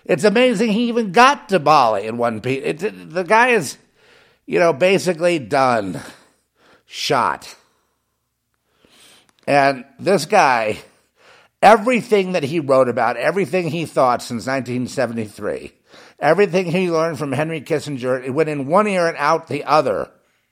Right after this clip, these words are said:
He was not a good candidate to bring in the new lad, uh, of, you know, Zbigniew Brzezinski, of,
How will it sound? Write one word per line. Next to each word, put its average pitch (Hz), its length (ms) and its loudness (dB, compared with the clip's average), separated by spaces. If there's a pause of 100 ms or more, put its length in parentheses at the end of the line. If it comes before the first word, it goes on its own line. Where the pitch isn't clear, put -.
(1300)
He 143 80 -2
was 143 220 -2
not 185 240 4
a 180 40 -4
good 151 240 -4
candidate 127 600 -2
to - 100 -16
bring 123 240 -6
in 127 140 -4
the 123 100 -4
new 123 180 -6
lad, 117 380 0
uh, 107 800 -6 (3500)
of, 95 240 -2
you 101 80 -10
know, 95 240 -8 (580)
Zbigniew 123 540 -4
Brzezinski, 113 880 -8
of, 101 260 -8